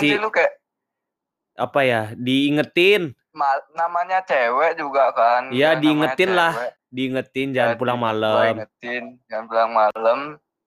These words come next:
Speaker 1: Terus, eh, apalagi dia kan sama cowok-cowok, cuy.
Speaker 2: Iya, terus?
Speaker 1: Terus, eh, set, jam sepuluh, masih jam sepuluh atau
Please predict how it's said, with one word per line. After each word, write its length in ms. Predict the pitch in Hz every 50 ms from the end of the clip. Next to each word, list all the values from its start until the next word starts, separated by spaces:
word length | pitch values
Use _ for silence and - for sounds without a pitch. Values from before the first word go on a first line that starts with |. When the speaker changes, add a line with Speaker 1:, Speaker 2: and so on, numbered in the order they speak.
| _ _ _ _ _ _ _ _ _ _ _ _ _ _ _ _ _ _ _ _
Speaker 1:
Terus, 340 | - 123 - - 135 135 - - - _ _ _ _ _ _ _ _ _ _ _ _ _ -
eh, 360 | 120 127 123 123 120 117 113
apalagi 420 | 113 - - 143 135 127 127 127 151
dia 160 | 160 190 196
kan 80 | 208
sama 160 | 196 190 180 180
cowok-cowok, 600 | - 170 160 151 135 - 139 120 113 113 123 135 127
cuy. 380 | - 127 117 110 110 113 110
Speaker 2:
Iya, 180 | 110 110 110 110 110 107 104 98
terus? 320 | - - 123 151 170 180 190
Speaker 1:
Terus, 280 | - 123 123 127 127 - _ _ _ _ _ _ _ _ _ _ _ _ _ _ _ _ _ 113 _ _ -
eh, 640 | - 117 110 110 110 110 110 110 107 107 107 107 107 107 110
set, 520 | - 139 135 135 143 147 143 147 151 151 - _ _ _ _
jam 400 | _ 120 120 120 120 120 120 123
sepuluh, 600 | 123 - 131 117 - 120 117 117 113 113 120 131
masih 240 | 139 139 139 - 139
jam 200 | 127 127 127 131
sepuluh 560 | 131 - - - 120 107 110 110 120 135 147
atau 480 | 151 - - 139 131 131 131 131 127